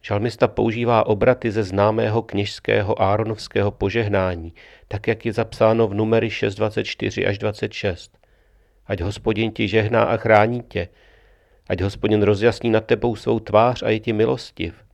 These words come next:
ať Hospodin obrátí k tobě svou tvář a obdaří tě pokojem."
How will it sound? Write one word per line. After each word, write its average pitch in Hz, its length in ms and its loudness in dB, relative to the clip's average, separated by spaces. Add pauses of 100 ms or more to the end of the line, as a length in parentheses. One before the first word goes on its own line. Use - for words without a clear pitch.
(580)
ať - 120 0
Hospodin 107 500 -2
obrátí 107 560 2
k - 60 -20
tobě 107 320 -2
svou 101 260 -2
tvář 107 520 -2
a 104 100 0
obdaří 101 460 -2
tě 104 140 -6
pokojem." 87 540 -6